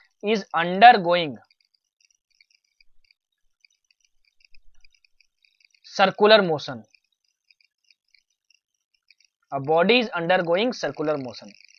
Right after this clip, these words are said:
its speed varies as V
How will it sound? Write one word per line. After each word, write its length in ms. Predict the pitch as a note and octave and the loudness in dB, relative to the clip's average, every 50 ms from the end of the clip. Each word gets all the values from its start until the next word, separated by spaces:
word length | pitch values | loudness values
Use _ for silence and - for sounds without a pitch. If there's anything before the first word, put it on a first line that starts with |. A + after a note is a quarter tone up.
| _ _ - _ _ _ _ _ _ _ _ _ _ _ _ _ _ _ _ _ _ - | _ _ -20 _ _ _ _ _ _ _ _ _ _ _ _ _ _ _ _ _ _ 0
its 280 | - - A#3+ - - - _ - A3+ | 0 0 0 0 -8 -10 _ -8 -8
speed 680 | - - - - C#4 D4 C#4+ A#3+ F#3+ F#3 F#3+ A#3 G#3+ - _ _ _ _ _ _ _ _ _ _ _ _ _ _ _ _ _ _ _ _ _ _ _ _ _ _ _ _ _ _ _ _ _ _ _ _ _ _ _ _ _ _ | -8 -6 0 2 4 4 6 4 2 0 -2 -4 -6 -8 _ _ _ _ _ _ _ _ _ _ _ _ _ _ _ _ _ _ _ _ _ _ _ _ _ _ _ _ _ _ _ _ _ _ _ _ _ _ _ _ _ _
varies 640 | C#3 C3+ C3 C3 D3 F3+ F#3+ G3+ G#3+ C4 C#4+ B3 A#3+ - D#3+ D3+ | -16 -14 -10 2 4 6 6 6 4 2 -2 -2 -4 -4 -4 -2
as 280 | C3+ C#3 D#3+ E3 - - - _ _ _ _ _ _ _ _ _ _ _ _ _ _ _ _ _ _ _ _ _ _ _ _ _ _ _ _ _ _ _ _ _ _ B2 | -2 -4 -6 -8 -12 -20 -20 _ _ _ _ _ _ _ _ _ _ _ _ _ _ _ _ _ _ _ _ _ _ _ _ _ _ _ _ _ _ _ _ _ _ -18
V 340 | A#2+ A#2+ C#3 G3 C4 D4 | -14 -8 0 2 4 4